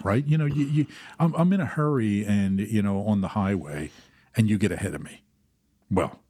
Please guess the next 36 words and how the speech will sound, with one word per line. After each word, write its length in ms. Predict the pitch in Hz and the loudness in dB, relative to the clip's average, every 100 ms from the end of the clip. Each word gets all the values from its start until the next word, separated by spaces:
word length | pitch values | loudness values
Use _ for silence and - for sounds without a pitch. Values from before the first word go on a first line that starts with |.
| _ - | _ -6
I'm 160 | - 87 | -2 -2
gonna, 240 | 69 73 | -4 -8
you 80 | 120 | -6
know, 60 | 87 | -4
I'll 160 | 87 87 | -2 -2
show 280 | - 80 | 0 -2
you. 400 | 73 113 117 69 - | 2 0 0 -6 -2
I'm 140 | 107 | 2
gonna 140 | 104 90 | 2 0
get 120 | 87 | -2
ahead 160 | 90 | -2
of 60 | 82 | -4
you, 240 | 82 - - _ _ _ | -4 -6 -12 _ _ _
right? 120 | 104 | -4
You 80 | 101 | -2
know, 80 | 85 | -4
kind 200 | - 78 | -6 -10
of 80 | 76 | -10
thing. 160 | 71 80 | -8 -2
I 60 | |
mean, 120 | 123 143 | 0 0
that, 180 | 156 | -2
that 160 | 165 170 | -2 0
can 140 | 160 131 | 0 0
be 160 | 113 | 0
a 100 | 107 | -2
form 580 | 92 - 107 90 76 73 - - - - | -2 0 0 0 -6 -10 -12 -20 -20 -8
of 160 | 76 | -6
vengeance. 540 | 76 85 82 - 67 - | -4 -2 -2 -4 -8 -2
You 60 | |
know, 40 | 139 | -2
it 60 | 123 | 0
doesn't 280 | 156 143 | -2 0
need 180 | 104 98 | 0 -2
to 80 | - | -2
be 260 | 90 85 | -6 -6